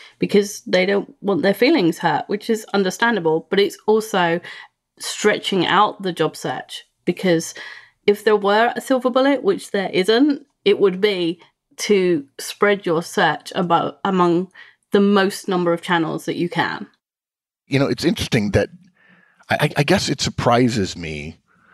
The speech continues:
Speaker 2: Um, I've been doing this long enough that I shouldn't be surprised, but it still surprises me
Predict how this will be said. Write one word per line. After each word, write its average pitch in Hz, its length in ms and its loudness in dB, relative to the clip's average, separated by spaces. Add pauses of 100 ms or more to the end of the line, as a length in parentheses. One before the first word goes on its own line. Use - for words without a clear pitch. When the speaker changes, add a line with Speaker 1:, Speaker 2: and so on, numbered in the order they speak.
(240)
Speaker 2:
Um, 82 340 -4 (100)
I've 98 100 -2
been 87 120 0
doing 85 180 2
this 82 200 -2
long 82 200 2
enough 73 220 -4
that - 140 -2
I 80 60 0
shouldn't 107 360 -2
be 78 140 -8
surprised, 71 760 -6
but 90 140 2
it 90 100 0
still 127 320 2
surprises 98 760 -2
me 78 360 -14